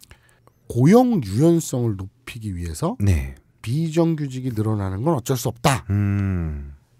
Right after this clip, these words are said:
Speaker 1: 이게 지금 현재 우리나라 경제 정책이죠.
Speaker 2: 예.
Speaker 1: 그러니까 기업이 고용을 하려면
Speaker 2: 음.
Speaker 1: 투자를 하려면
Speaker 2: 네.
Speaker 1: 인건비를 줄여야 된다.
Speaker 2: 음.
Speaker 1: 그러니까 아웃소싱,
Speaker 2: 네.
Speaker 1: 그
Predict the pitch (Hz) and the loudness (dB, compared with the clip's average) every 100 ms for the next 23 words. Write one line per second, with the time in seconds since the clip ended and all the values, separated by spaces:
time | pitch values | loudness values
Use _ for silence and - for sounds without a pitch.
0 | - 135 151 190 190 _ _ _ _ - | -8 0 4 2 0 _ _ _ _ -6
1 | 131 127 190 185 160 120 156 147 120 98 | -4 -2 0 0 0 0 0 0 0 -2
2 | 82 - _ _ _ - 110 110 98 - | -4 -10 _ _ _ -6 -2 -2 -4 -6
3 | 90 73 - - 98 85 65 - _ _ | -8 -10 -14 -4 0 0 -2 -10 _ _
4 | _ _ _ 113 113 104 _ _ _ - | _ _ _ -8 -8 -8 _ _ _ -12
5 | 120 165 190 127 95 110 78 _ _ _ | 4 8 8 6 -4 -6 -8 _ _ _
6 | _ - 123 135 220 196 123 104 82 78 | _ -6 4 8 8 6 2 -2 -8 -10
7 | 80 82 76 67 - _ - - 226 220 | -10 -8 -8 -10 -18 _ -14 -8 -2 0
8 | 196 123 95 76 76 156 240 80 67 65 | 2 0 -2 -6 -6 -6 -4 -4 -6 -10
9 | - - 139 180 190 180 160 151 - 185 | -18 -4 -2 0 0 0 0 -4 -6 0
10 | 175 131 90 78 73 - 80 69 65 - | 2 2 0 -6 -12 -10 -8 -8 -10 -20
11 | _ 104 98 90 - 147 - _ _ _ | _ -8 -6 -8 -10 -12 -12 _ _ _
12 | _ 101 139 185 - 120 - 76 135 85 | _ -2 2 2 0 -6 -8 -10 -10 -6
13 | 78 64 - - | -4 -6 -8 -20